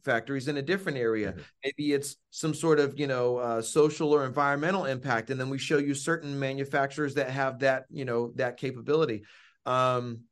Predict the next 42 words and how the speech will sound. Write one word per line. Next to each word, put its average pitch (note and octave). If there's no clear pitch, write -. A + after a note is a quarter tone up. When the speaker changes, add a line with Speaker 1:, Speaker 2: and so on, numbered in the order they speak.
Speaker 1:
and D3
so D3
that D#3+
w-, D3+
that's D#3+
where D#3
I C3+
think C#3
the C3
real C3+
power C#3+
lies. C#3+
It's, E3
to -
me, D#3+
very D#3
funny D3+
that C3
in B2+
twenty D3
twenty-three, D3
after C3
how C3+
many C#3
years C3+
of C3
the B2
internet, C3+
somebody's C#3
finally B2+
putting C#3
together B2
a A2
global B2
marketplace. D3
You C#3+
would C3+
have A#2+
almost C3+
thought C3+
that, A#2+
like, A2+